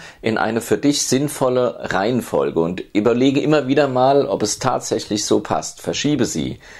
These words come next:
Was ist dir wichtiger? Das eine oder das andere? Die Fairness oder das Gewinnen? Und du wirst sehen,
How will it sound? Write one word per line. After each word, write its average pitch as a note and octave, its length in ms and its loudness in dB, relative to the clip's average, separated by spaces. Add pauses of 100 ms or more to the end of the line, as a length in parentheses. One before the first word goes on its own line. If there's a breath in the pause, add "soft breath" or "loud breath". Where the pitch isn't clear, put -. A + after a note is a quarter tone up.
(200 loud breath)
Was - 180 -2
ist B2 180 -4
dir G2+ 120 2
wichtiger? C2+ 560 -4 (160)
Das - 160 -10
eine B2+ 380 -2
oder G2+ 180 -2
das G2 180 -2
andere? D#2+ 520 -4 (120)
Die F#2+ 60 -12
Fairness A2+ 500 -2
oder G2 160 -4
das F#2 200 -8
Gewinnen? G2 440 -4 (220)
Und - 100 -12
du E2+ 80 0
wirst F#2+ 240 -2
sehen, C#3+ 340 0